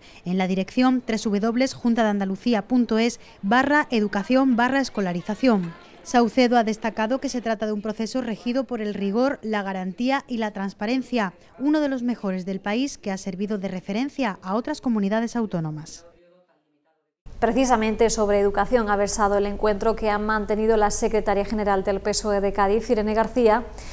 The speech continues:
Speaker 2: y la Federación de ampas de la provincia. Han puesto sobre la mesa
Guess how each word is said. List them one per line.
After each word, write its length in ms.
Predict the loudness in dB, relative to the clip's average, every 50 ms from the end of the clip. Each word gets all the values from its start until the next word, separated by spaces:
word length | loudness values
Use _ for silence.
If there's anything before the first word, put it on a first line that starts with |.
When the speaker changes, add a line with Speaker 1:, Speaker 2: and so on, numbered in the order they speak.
| -14 -12 -10 -4
Speaker 2:
y 100 | 0 2
la 100 | 2 2
Federación 560 | 2 2 2 2 2 2 2 0 0 2 4
de 280 | 4 4 4 2 0 -2 2
ampas 540 | 2 2 2 2 0 0 -2 -2 -2 -2 -2
de 100 | 0 2
la 180 | 2 2 2 2
provincia. 680 | -2 -2 -2 -2 -4 -6 -8 -6 -6 -4 -4 -4 -6 -8 -12 -12 -12 -12 -12 -12 -12 -10 -6
Han 140 | -4 -2 -2
puesto 240 | -2 -2 -2 -4 -2
sobre 260 | 0 0 0 2 2
la 140 | 2 2 2
mesa 460 | 0 -2 -2 -2 -2 -2 -2 -4